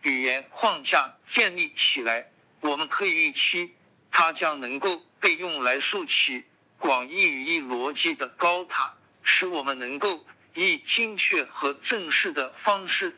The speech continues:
处理各种我们以前从未接触过的东西，而只是在底层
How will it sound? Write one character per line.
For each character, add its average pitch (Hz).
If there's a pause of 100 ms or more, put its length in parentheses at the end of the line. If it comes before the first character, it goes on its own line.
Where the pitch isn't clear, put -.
处 -
理 120 (260)
各 254
种 151
我 143
们 139
以 123
前 123 (180)
从 -
未 156 (100)
接 180
触 175
过 139
的 127
东 143
西， 131 (320)
而 151
只 -
是 196
在 190
底 127
层 131